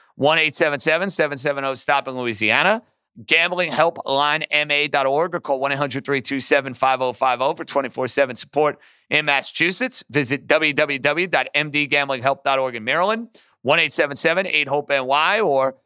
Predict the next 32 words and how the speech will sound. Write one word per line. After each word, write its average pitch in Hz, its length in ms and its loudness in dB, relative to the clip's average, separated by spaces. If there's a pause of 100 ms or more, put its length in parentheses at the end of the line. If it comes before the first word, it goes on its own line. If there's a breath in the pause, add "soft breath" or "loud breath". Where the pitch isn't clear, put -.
(140)
text - 260 -2
Help 220 240 0
N 175 160 0
Y 120 300 -2 (220)
to 120 80 -4
four 165 200 0
six 156 240 -2
seven, 147 260 0
three 151 180 -4
six - 280 -2
nine 139 160 2
in 123 80 -2
New 123 60 -6
York. 117 340 -2
One 131 140 2
eight 139 80 4
hundred 143 280 0
five 147 260 2
two 143 160 -4
two 156 180 -2
forty-seven 143 500 0
hundred 139 280 -2
in 131 40 -4
Wyoming, 202 540 2 (320 soft breath)
or 131 80 -2
visit 156 220 -2
one 233 160 2
eight 202 40 2
hundred 190 260 -2
gambler 180 280 2
dot 170 180 0
net. 156 240 0